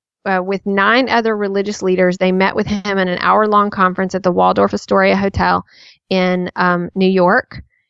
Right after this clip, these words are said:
It was in between. So he had a meeting with, um, President Ronald Reagan and then, uh, met with these religious leaders and then was headed to Plains, Georgia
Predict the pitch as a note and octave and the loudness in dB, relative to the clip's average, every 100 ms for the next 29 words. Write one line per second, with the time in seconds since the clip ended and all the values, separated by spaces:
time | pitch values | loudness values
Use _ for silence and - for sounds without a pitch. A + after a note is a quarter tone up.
0 | _ _ G3 - F#3+ F#3 F3+ - _ _ | _ _ 0 2 2 2 0 -6 _ _
1 | _ _ _ G#3+ A3+ C4 B3 - A#3 G#3 | _ _ _ 0 2 2 -2 -4 -4 -2
2 | G3+ G3 - G#3+ F#3+ F#3+ G#3+ G#3+ G#3+ G3+ | -2 -2 -4 2 2 4 2 2 2 0
3 | G3+ F#3 F#3 F#3 F#3+ F#3+ F#3 F#3 F3+ - | 0 -2 -2 0 0 0 2 2 2 -2
4 | - F3 F3 E3+ E3+ - F#3 F3+ F3 F3+ | -4 0 0 0 -6 -4 -2 0 -2 -2
5 | F3+ F3 F3 F3+ G3+ A3+ - - _ _ | 0 0 0 0 0 0 -6 -10 _ _
6 | - - F#3 F#3 F#3 F3+ F3+ F#3 - F3+ | -20 -8 -4 -2 0 0 0 -4 -4 -2
7 | F3 F3+ F3+ F#3+ - F#3 F3+ F3 F3+ F#3+ | -2 0 -2 -2 -2 -2 0 2 2 0
8 | F#3+ F3+ F3+ F3+ E3+ F3+ F#3 F3+ F3+ F3 | -2 0 0 0 -2 0 2 2 2 0
9 | - F3 E3+ F3 - F3+ F3 E3+ F3+ F3+ | 0 0 0 -2 -2 0 0 -2 0 0
10 | E3+ F3+ | 0 -4